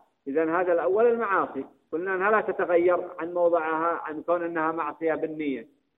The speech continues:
من ما بالله أني سرقت ولا أني سويت لأجل أنفع أو لا، لا، لا، النية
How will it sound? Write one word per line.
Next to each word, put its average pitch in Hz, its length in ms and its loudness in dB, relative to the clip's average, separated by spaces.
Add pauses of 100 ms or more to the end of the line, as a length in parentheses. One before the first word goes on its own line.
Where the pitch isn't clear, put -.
(260)
من 135 140 -4 (340)
ما 156 120 -4
بالله 151 280 -4
أني 151 300 -8
سرقت 151 400 -2
ولا 143 200 -4
أني 147 360 -4
سويت 151 480 -2
لأجل 151 480 -4 (560)
أنفع 151 460 -4
أو 139 140 -4
لا، 127 360 -8
لا، 185 280 -2 (180)
لا، 180 240 0
النية 202 560 -4